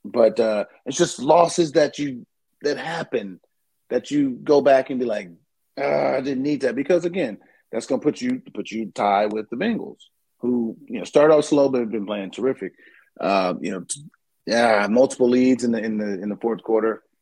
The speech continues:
and, you know, again, they, they, they're having their meetings about it, and it's unfortunate. And that's like having, you know,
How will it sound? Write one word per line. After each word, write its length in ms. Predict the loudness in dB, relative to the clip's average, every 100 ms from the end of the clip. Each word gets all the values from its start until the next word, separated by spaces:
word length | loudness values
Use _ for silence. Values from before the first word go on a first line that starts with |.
| -10
and, 360 | -6 -4 -4 -4
you 100 | -4
know, 120 | -2
again, 340 | -2 0 0 2
they, 140 | -2
they, 300 | 2 2 2 2
they're 220 | 0 4
having 260 | 4 2 -2
their 140 | 0
meetings 360 | 0 2 2 0
about 280 | -2 -4
it, 120 | -6 -10
and 140 | -8 -6
it's 160 | -2
unfortunate. 580 | -2 2 4 2 0 -10 -12 _ _ -2
And 320 | 0 2 2
that's 220 | 2 4
like 220 | 4 4
having, 400 | 0 -2 -2 -4
you 120 | -6
know, 220 | -8 -8